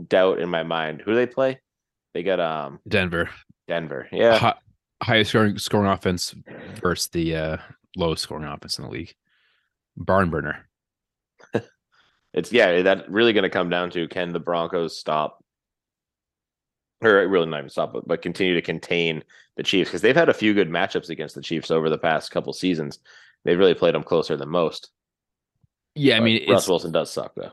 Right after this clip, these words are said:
Speaker 2: it's kinda funny 'cause, like, oh, I think, like, all right, week fourteen, Broncos, Chiefs. We would have <laughs> thought it would have been, like,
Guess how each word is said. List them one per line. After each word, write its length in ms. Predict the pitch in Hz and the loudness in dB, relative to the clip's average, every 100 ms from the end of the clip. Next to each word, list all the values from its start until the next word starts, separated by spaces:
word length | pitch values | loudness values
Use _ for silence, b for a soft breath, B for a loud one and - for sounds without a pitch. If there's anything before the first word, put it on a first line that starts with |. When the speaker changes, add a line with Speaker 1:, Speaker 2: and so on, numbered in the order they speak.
| _ - | _ -4
Speaker 2:
it's 220 | 104 - | -4 -4
kinda 240 | - 104 | -2 -2
funny 260 | 95 95 87 | 0 -2 -2
'cause, 140 | 87 | -6
like, 100 | 87 | -8
oh, 80 | 87 | -6
I 60 | 85 | -4
think, 140 | 92 | -6
like, 180 | 80 - | -8 -6
all 120 | 95 | -4
right, 200 | 78 76 - | -2 -4 -10
week 320 | 101 101 101 | -4 0 0
fourteen, 840 | - 107 87 - 95 87 80 78 - _ _ _ _ _ _ _ _ _ _ _ _ _ _ _ _ _ - | 0 0 0 -2 -6 -4 -4 -8 -16 _ _ _ _ _ _ _ _ _ _ _ _ _ _ _ _ _ 2
Broncos, 640 | 101 92 92 87 82 - | 2 4 2 2 0 -4
Chiefs. 600 | - 95 82 76 - - _ | -6 -4 -4 -6 -12 -14 _
We 160 | 104 101 | 0 4
would 200 | 110 120 | 6 6
have 120 | 117 | 4
<laughs> 80 | - 90 | 0 -2
thought 60 | - | 0
it 100 | - 156 | 2 2
would 100 | 135 | 2
have 140 | 123 - | 0 0
been, 200 | 160 - | 0 0
like, 340 | 123 107 - | -4 -6 -10